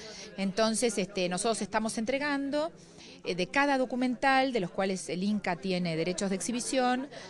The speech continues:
eh, doscientas cincuenta copias para que se distribuya una copia en cada, en cada biblioteca. O sea que va a haber doscientas cincuenta bibliotecas populares que van a tener,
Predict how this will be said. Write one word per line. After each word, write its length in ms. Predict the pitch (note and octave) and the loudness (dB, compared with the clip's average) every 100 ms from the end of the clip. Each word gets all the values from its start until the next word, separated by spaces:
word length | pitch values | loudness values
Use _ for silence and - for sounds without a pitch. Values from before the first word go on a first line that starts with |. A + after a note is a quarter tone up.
| - - - - - - | -16 -14 -14 -14 -12 -2
eh, 220 | F#3 F3+ | 0 2
doscientas 380 | F#3 A3+ G#3 G#3+ | 2 2 0 0
cincuenta 320 | F#3+ F#3+ G3 | -2 -2 -2
copias 420 | E3+ D#3 - E3+ | -4 -4 -2 -2
para 180 | F3+ F3 | 0 0
que 80 | F3 | 0
se 80 | F#3 | -2
distribuya 600 | F3 F#3+ G3 G3+ A3+ G#3 | -2 -2 0 0 2 2
una 200 | G3+ G#3+ | 2 2
copia 480 | G#3+ G3+ B3 C4+ | 0 2 4 6
en 100 | A3 | 4
cada, 560 | F3 F3 E3+ E3 D#3+ D#3 D3+ D3 - - - | 2 0 0 0 -2 -6 -8 -12 -12 -14 -12
en 80 | E3+ | -2
cada 200 | F3 E3+ | 2 2
biblioteca. 420 | D#3+ D#3 - - | 0 -2 -6 -10
O 40 | |
sea 120 | E3 F3 | -8 -2
que 60 | |
va 60 | F3+ | 0
a 20 | |
haber 100 | F#3 | 0
doscientas 320 | F3+ G#3 G#3+ | 0 -2 -2
cincuenta 380 | A3 G#3 A3 A3 | -2 -2 -2 -2
bibliotecas 460 | A3+ A#3 A#3 A#3 A3+ | -2 -2 -4 -6 -6
populares 500 | A#3 A#3+ G#3 A3 A3+ | -4 0 2 0 -2
que 80 | |
van 160 | F#3 F3+ | -2 -2
a 60 | F#3+ | -2
tener, 340 | G3 F3+ F#3+ | 0 0 -2